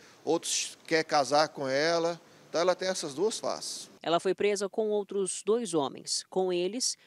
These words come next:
Speaker 2: foi apreendido cinquenta porções de drogas, uma balança de precisão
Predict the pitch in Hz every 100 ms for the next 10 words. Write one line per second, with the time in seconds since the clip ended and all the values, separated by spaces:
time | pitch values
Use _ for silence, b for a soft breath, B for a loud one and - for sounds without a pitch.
0 | b 208 202 190 208 196 185 185 135 -
1 | 185 175 220 254 240 185 165 190 170 160
2 | 143 170 185 185 - - 185 180 165 175
3 | 185 156 165 165 - 143 151 185